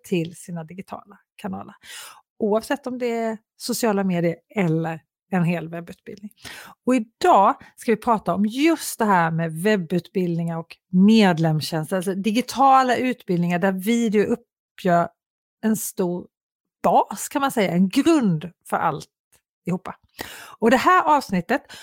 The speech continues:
har jag med mig ett riktigt superproffs på just det här. Så jag säger välkommen till Pixelpodden, podden om video, Jill Nyqvist från Soloprenörpodden.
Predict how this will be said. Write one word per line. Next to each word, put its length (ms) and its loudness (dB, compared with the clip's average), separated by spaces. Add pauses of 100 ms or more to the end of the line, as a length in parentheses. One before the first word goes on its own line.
(100)
har 140 0
jag 160 4
med 120 0
mig 100 0
ett 100 -8
riktigt 360 -4
superproffs 920 -2 (120)
på 120 0
just 300 -2
det 60 -6
här. 280 2
Så 120 -4
jag 80 0
säger 220 0
välkommen 460 -2
till 80 -4
Pixelpodden, 600 -2
podden 280 -2
om 100 0
video, 300 2
Jill 320 2
Nyqvist 540 0
från 300 0
Soloprenörpodden. 1200 -2